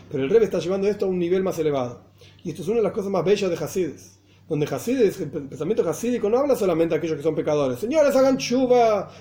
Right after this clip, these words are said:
retornen ustedes, pecadores", pero yo, ah, yo no soy pecador. Esto no es Hasides. Hasides habla, Hasidut habla incluso a la persona que cumple todo. Yo no me estoy dando de que cumplo todo ni nada por el estilo.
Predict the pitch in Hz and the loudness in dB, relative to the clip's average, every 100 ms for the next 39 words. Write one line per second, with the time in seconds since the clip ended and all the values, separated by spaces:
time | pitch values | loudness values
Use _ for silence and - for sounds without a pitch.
0 | - 214 233 226 254 240 240 226 220 - | -2 4 4 6 6 6 6 6 2 4
1 | 262 240 233 214 214 233 262 269 247 175 | 6 8 6 4 4 6 8 8 8 6
2 | 143 - 233 262 214 151 - - 175 - | -4 2 4 6 4 0 -8 -12 -10 -10
3 | - - - - - - - 247 240 240 | -14 -20 -20 -20 -20 -14 0 2 6 6
4 | 226 165 139 113 98 - - - - - | 6 2 0 0 -8 -20 -20 -20 -20 -20
5 | - - - 202 202 214 208 190 220 143 | -20 -20 -4 -2 2 2 2 0 -2 -2
6 | - - - _ _ _ - - - 123 | -6 -20 -20 _ _ _ -20 -20 -18 -10
7 | - 254 202 190 185 143 156 202 240 233 | -2 2 2 2 -2 -4 -4 -2 2 2
8 | 196 160 185 277 349 233 190 170 160 160 | 2 0 0 2 0 0 0 2 -2 -2
9 | 175 165 165 196 208 311 302 302 277 202 | -2 -4 -2 0 0 -2 4 6 6 6
10 | 180 175 175 160 175 180 180 165 156 170 | 4 0 -4 -4 -2 -2 0 -4 -6 -6
11 | 185 165 202 180 196 185 160 220 208 165 | -4 -2 -2 0 -2 -2 -4 -4 -2 -4